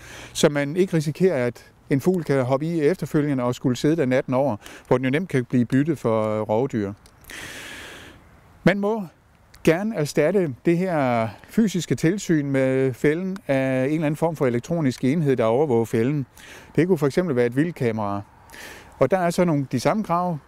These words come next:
til, øh, kameraerne med hensyn til en statusbesked, øh, morgen og aften, som, øh, der jo er, når man selv overvåger den. Øh,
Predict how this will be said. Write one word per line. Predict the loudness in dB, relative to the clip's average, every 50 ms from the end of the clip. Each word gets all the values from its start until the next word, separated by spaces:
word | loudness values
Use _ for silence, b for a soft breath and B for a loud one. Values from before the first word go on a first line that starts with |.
| _ -4
til, | 0 2 2 4 4 2
øh, | 2 0 0
kameraerne | 0 -2 -2 0 0 -2 0 0 -2 -2 -4 B B B B
med | B -4
hensyn | -2 -4 -4 0
til | 2 2 2 2 0 -2 -4
en | -6 -4
statusbesked, | -2 0 0 0 0 -2 -4 -4 -4 -4 -2 0 0 2 2
øh, | 2 2 2 2 2 2 0 0 0
morgen | 0 0 0 0 0 0
og | -2 -2 -4
aften, | -4 -4 -4 -4 -4 -4 -4 B B B B B B B
som, | B 2 2 2 2 0
øh, | 0 0 2 2 2 0 -2 -4 -8 -10 _ -2
der | 0 0
jo | 2 2 2
er, | 2 0 -2 -4 -6 -6
når | -4 -2
man | -2 -2
selv | -2 -2 0 0
overvåger | 2 0 0 0 -2 -4 -4 -4
den. | -6 -8 -10 _ B B B B B B B B B
Øh, | -2 0 0 0 0 0 -2 -2 -4